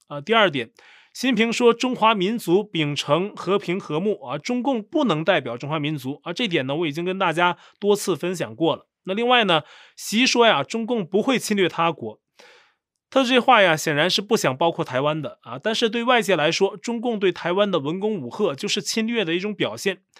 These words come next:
还有在东海、南海出现的问题，并且啊，抛开侵略这一话题，中共可是一个实实在在的卖国党，从刚建政的时候就开始割领土。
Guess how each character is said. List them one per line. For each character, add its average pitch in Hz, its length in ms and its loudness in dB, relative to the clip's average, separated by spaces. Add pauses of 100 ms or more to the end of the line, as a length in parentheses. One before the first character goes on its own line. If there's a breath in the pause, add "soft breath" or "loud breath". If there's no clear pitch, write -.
(420 soft breath)
还 247 100 0
有 247 100 8
在 226 340 6
东 240 240 -2
海、 151 240 0
南 147 220 0
海 147 200 -4
出 - 180 -6
现 185 160 -2
的 156 60 -4
问 170 180 -2
题， 98 220 -18 (420)
并 233 140 -2
且 160 120 -2
啊， 151 220 4 (240 loud breath)
抛 240 180 4
开 220 200 2
侵 220 200 -4
略 226 160 -2
这 175 120 -2
一 175 80 2
话 185 200 2
题， 139 320 -4 (200 soft breath)
中 202 180 -2
共 202 160 0
可 139 160 -6
是 185 140 -2
一 147 100 -2
个 160 140 -4
实 - 160 0
实 185 180 -2
在 202 180 0
在 190 220 -2
的 147 140 -4
卖 180 280 -2
国 131 240 -4
党， 131 260 -2 (640 soft breath)
从 220 220 -2
刚 240 220 4
建 233 180 -2
政 233 140 0
的 196 80 2
时 160 160 -2
候 170 120 0
就 170 120 -2
开 175 180 -4
始 143 140 -6
割 165 160 -2
领 147 180 -4
土。 180 240 -14